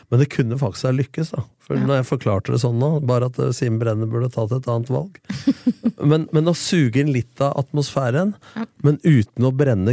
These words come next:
Speaker 1: krutt og være med på alt mulig, og der så tror jeg at det, det er, det er verre for Lillestrøm å være i Lillestrøm da, enn det er for Brann å være i Oslo, for Oslo er såpass stor by,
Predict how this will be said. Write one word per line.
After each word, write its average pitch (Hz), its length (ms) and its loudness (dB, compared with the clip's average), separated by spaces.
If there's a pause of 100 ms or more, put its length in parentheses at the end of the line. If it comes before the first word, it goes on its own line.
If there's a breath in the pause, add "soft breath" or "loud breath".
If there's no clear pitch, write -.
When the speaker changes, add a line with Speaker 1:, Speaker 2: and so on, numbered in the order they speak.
Speaker 1:
krutt 104 320 -2
og 131 80 2
være 107 240 0
med 92 140 -6
på 120 100 -2
alt 117 240 -4
mulig, 120 320 0
og 139 160 -2
der 117 80 0
så 147 160 -4
tror 123 220 -2
jeg 110 100 0
at 117 80 -10
det, 143 100 2 (460 loud breath)
det 143 160 2
er, 151 140 0 (260)
det 156 140 2
er 156 80 2 (100)
verre 113 320 0
for 185 160 2
Lillestrøm 123 560 2
å 147 80 2
være 113 320 0
i 127 80 0
Lillestrøm 135 640 -2
da, 151 80 -2 (600 soft breath)
enn 131 200 2
det 135 80 2 (100)
er 95 80 -4
for 127 240 0 (160)
Brann 98 320 0
å 120 140 2
være 104 280 0
i 127 60 0
Oslo, 131 320 -4
for 139 220 -4
Oslo 117 240 -4
er 123 80 -4
såpass 123 320 -4
stor 117 260 0
by, 127 160 2